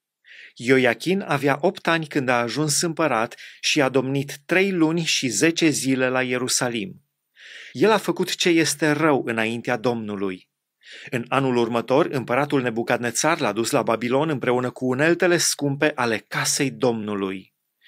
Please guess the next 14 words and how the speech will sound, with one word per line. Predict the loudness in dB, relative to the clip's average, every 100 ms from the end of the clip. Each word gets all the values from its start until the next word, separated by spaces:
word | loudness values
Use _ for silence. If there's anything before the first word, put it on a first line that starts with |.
| -20 -18 -8
Și | -2 2
a | 2
pus | 2 2 2
împărat | 2 0 0 0
peste | -2 2
Iuda | 0 2 2 2
și | 0 0
peste | 0 2
Ierusalim | 2 2 0 -2 -2 -2 -4 -4
pe | 0 0 0
Zedechia, | -4 0 0 2 0 0 -2 0 0
fratele | -4 -6 -4 0 2 4
lui | 2 0 0
Ioiachin. | 0 0 -2 -4 -8 -8 -10